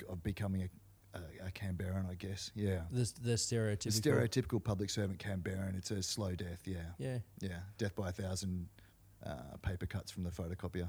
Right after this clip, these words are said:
Speaker 1: yeah.
Speaker 2: Yes, yeah,
Speaker 1: Yeah.
Speaker 2: absolutely. So what do your parents lis-, what were your parents, were your parents into music? Did they play? What's the
Speaker 1: Um, you know, my dad wasn't really into music so much. Um, I guess he was the kind of guy that used music as a tool.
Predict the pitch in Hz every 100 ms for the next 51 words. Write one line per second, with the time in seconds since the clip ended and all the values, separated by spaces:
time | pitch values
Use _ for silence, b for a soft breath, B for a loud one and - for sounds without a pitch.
0 | 95 95 92 127 113 - - - - -
1 | 202 90 135 123 B B - 214 196 208
2 | 196 190 190 - 180 - 165 160 160 160
3 | 160 - 180 180 - 190 156 135 - 170
4 | 165 170 175 175 147 143 139 - 165 160
5 | 160 147 139 - 135 123 110 113 117 117
6 | 113 113 110 123 139 143 131 107 135 131
7 | 156 135 - 127 139 127 110 113 131 131
8 | 123 123 - 117 113 117 107 117 120 104
9 | 123 117 127 143 - - 104 101 101 98
10 | 92 - - 104 143 143 - 120 147 170
11 | 147 127 - 135 127 113 110 113 107 107
12 | 107 - 107 107 113 107 98 90 - 110
13 | 143